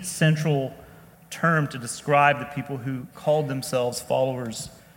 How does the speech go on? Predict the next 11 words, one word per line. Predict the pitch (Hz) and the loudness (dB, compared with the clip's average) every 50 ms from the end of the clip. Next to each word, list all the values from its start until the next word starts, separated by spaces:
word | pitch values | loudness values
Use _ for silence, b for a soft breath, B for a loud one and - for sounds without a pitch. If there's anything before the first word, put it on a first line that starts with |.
| B B B B | B B B B
of | _ - 123 | _ -10 -8
Jesus. | 110 - 131 135 131 - 120 120 - | -4 -2 -2 -2 -2 -2 -6 -10 -10
The | - - 143 | -8 -8 -8
Greek | 123 - 147 185 202 175 - | -4 2 2 4 4 4 2
is | 147 135 120 110 - - - | -2 -2 -4 -8 -10 -10 -10
a | 151 | -8
beautiful | 117 117 165 190 196 180 - 156 | -2 2 2 4 4 2 0 -2
word, | 139 123 135 135 127 120 117 113 | -4 -2 -2 -2 -2 -4 -4 -6
the | 123 | -6
word | 117 135 139 127 | -4 -4 -4 -2
mathetes, | 127 135 135 143 139 - - 175 165 170 - - - - - - - | 0 0 0 0 2 2 0 0 0 -2 -6 -10 -12 -12 -12 -14 -16